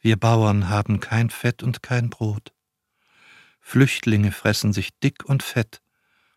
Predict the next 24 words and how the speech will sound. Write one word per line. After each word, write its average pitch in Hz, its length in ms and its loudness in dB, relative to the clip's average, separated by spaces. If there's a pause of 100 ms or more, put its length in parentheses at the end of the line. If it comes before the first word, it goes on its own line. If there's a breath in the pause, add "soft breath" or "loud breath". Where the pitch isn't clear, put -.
und - 200 -2
stehlen 123 560 2
uns 113 220 -2
unser 95 260 -2
letztes - 560 -6
Bett. - 360 -6 (1400 soft breath)
Wir 113 200 6
verhungern 113 600 4
und 95 120 0
leiden 107 380 4
große 113 400 -2
Pein. 113 580 0 (840)
Herrgott, 107 600 0 (840)
schick - 400 -2
das - 260 -4
Gesindel 120 600 2
heim. 98 340 0 (1120)
Sie 95 180 -2
haben 104 300 0
kein 123 380 0
Glauben 123 540 0 (600)
und - 220 -6
keinen 117 480 2
Namen, 101 480 2